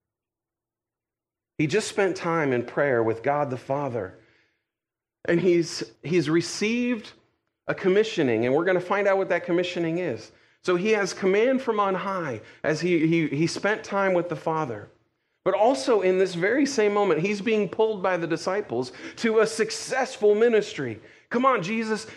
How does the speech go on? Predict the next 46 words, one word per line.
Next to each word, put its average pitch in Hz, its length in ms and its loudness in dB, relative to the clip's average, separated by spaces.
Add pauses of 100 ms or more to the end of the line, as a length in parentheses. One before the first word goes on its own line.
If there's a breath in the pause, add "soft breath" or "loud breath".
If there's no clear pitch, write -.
everybody's 240 600 0
looking 214 280 0
for 175 220 0
you. 151 140 2
We'll 214 100 4
put 269 300 -2
you 233 100 2
in 220 60 4
the 208 80 4
right 214 200 2
spot. 202 300 0
We'll 202 120 4
give 247 260 -2
you 240 100 2
the, 180 120 2 (220 loud breath)
the 175 100 0
spotlight 226 680 0
for 220 140 -10
the 185 100 0
day. 165 440 -2 (500)
We'll 226 80 0
put 269 240 -4
you 254 80 2
up 247 120 -2
on 220 140 2
a 196 60 -2
stage. 196 600 0 (800 loud breath)
Just 247 240 -2
come 240 220 0
on, 240 160 2
let's 196 160 -2
serve." 202 240 4
And 180 180 2
they're 240 160 4
pulling 175 460 0
on 127 160 -2
his 113 120 -6
life. 107 300 -10 (220 soft breath)
And 202 100 0
not 214 140 2
only 190 300 4
that, 247 260 0
the - 80 0
people 240 340 0
of 170 140 -2
Capernaum 185 640 0